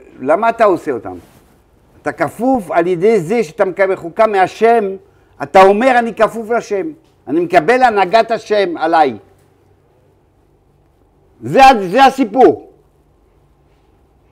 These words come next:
אני, אני עושה את המצוות בגלל שהשם אמר.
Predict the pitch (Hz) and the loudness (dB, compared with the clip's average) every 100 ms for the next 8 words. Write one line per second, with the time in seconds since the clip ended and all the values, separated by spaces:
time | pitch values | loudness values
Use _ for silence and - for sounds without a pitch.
0 | _ _ _ _ _ _ _ - - 165 | _ _ _ _ _ _ _ -6 -6 -4
1 | - 165 196 269 277 247 175 - - 170 | -2 -2 0 0 0 0 -6 -12 -4 -4
2 | - 240 262 254 - 214 214 - 247 254 | -4 -2 0 0 0 -2 -4 -6 -2 0
3 | 214 240 254 233 214 269 262 208 | 0 0 0 0 0 0 2 0